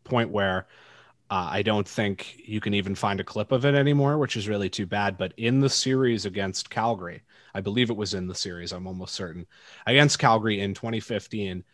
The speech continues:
Brian McGrattan skated up to Daniel Sedin and just really brutally, like, cross-checked him in the neck and dropped his stick.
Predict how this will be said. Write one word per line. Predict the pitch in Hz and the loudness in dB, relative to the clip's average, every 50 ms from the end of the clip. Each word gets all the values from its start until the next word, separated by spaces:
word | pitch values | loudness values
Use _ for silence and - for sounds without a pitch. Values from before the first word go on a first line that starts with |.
| _ - - - _ _ _ | _ -20 -20 -20 _ _ _
Brian | - 123 120 131 151 170 180 165 | 2 6 8 10 10 10 10 8
McGrattan | 139 117 123 117 117 120 123 113 117 110 | 6 6 6 8 8 6 6 2 -2 -2
skated | - - - - 113 113 117 113 | -2 -4 -2 0 0 2 2 2
up | 113 110 | 2 0
to | - 113 | 0 -4
Daniel | 98 101 95 95 104 104 | -2 -2 -2 -2 -2 -2
Sedin | 95 - - 101 98 101 101 110 110 | -2 -4 -4 -4 -4 -4 -2 0 0
and | 107 98 95 | 0 -2 -2
just | 90 107 101 - - | -4 -4 -6 -6 -8
really | - 90 87 95 110 110 107 107 120 123 120 120 | -10 -12 -6 -2 -2 -2 0 0 2 2 2 0
brutally, | 113 101 95 - - 95 95 101 98 95 98 110 107 107 107 110 110 113 117 113 _ | -2 -4 -12 -10 -10 -8 -6 -4 -4 -2 -2 -2 -2 0 0 0 2 0 0 -4 _
like, | _ 101 95 92 - | _ -6 -6 -6 -8
cross-checked | _ - - 92 92 101 - - - 123 110 110 _ - | _ -6 -4 -2 -2 -2 -2 0 0 0 -2 -2 _ 0
him | 147 143 139 131 | 0 2 2 2
in | 104 | 0
the | 95 87 | -2 -4
neck | 87 87 92 90 113 147 _ - - _ _ - - - - - - _ - - _ _ _ _ _ | -6 -6 -6 -6 -6 -8 _ -14 -20 _ _ -18 -18 -18 -18 -20 -20 _ -20 -20 _ _ _ _ _
and | 123 127 123 113 107 | 0 2 2 0 -2
dropped | 98 107 107 107 113 123 - - | -2 0 4 4 4 4 2 0
his | - 101 87 - | 0 0 0 2
stick. | - - - 110 151 - _ - | -2 0 0 -2 -2 -2 _ -18